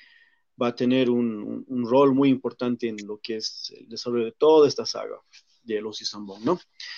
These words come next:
Entonces, las primeras ama-, las primeras, los primeros grupos de avanzada van a llegar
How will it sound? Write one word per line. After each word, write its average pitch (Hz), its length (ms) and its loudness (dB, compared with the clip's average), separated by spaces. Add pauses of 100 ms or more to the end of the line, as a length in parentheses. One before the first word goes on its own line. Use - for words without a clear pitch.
(220)
Entonces, 190 540 6
las 143 200 0
primeras 196 400 4
ama-, 147 180 0
las 139 180 -4
primeras, 165 380 2
los 135 140 -2
primeros 175 280 0
grupos 147 340 0
de 123 60 0
avanzada 131 640 0
van 127 180 -2
a 110 40 -8
llegar 110 460 -2